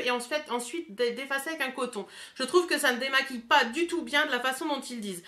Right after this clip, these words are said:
Moi, je prends de la pâte, j'émulsionne sur mon visage, je prends, je mouille mes mains, je réémulsionne et ensuite je, j'y vais avec une, un coton à,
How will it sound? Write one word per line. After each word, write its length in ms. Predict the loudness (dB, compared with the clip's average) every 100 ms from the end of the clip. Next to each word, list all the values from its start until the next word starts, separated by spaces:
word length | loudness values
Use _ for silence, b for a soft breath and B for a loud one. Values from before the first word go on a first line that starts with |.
| B B
Moi, 140 | 6
je 100 | 6
prends 200 | 4 2
de 60 | 4
la 120 | 4
pâte, 340 | 6 6 4 -2
j'émulsionne 680 | -4 0 0 0 0 0 -2
sur 140 | -4
mon 120 | -4
visage, 340 | -2 2 2 2
je 80 | -2
prends, 340 | -2 -2 0
je 100 | 0
mouille 220 | 4 6
mes 120 | 6
mains, 200 | 4 2
je 120 | 4 0
réémulsionne 800 | 2 2 2 0 -2 -2 -2 -4 B 0
et 80 | 2
ensuite 360 | 4 2 0
je, 240 | 2 2 0
j'y 200 | -2 -2
vais 80 | 0
avec 300 | 2 0 0
une, 80 |
un 140 | 2 2
coton 320 | -2 -4 -4 0
à, 480 | 4 4 4 2